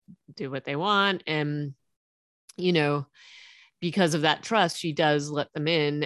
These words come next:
And there is this tense, like, you know, they're searching for, like, basically some kind of evidence or smoking gun that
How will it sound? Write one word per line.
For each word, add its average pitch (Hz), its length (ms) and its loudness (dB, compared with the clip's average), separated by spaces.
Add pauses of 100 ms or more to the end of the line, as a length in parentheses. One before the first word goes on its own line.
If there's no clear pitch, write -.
(100)
And 151 340 -2
there 156 160 2
is 156 180 2
this 151 380 -6
tense, 165 680 -4 (140)
like, 143 520 -8 (540)
you 175 120 -2
know, 143 160 0
they're 156 160 0
searching 156 540 -2
for, 143 240 -4
like, 139 420 -4 (160)
basically 143 880 -2
some 151 280 -2
kind 143 300 -2
of 135 220 -6 (120)
evidence 170 500 -2
or 135 240 -6
smoking 156 480 -4
gun 143 300 -2
that 139 240 -4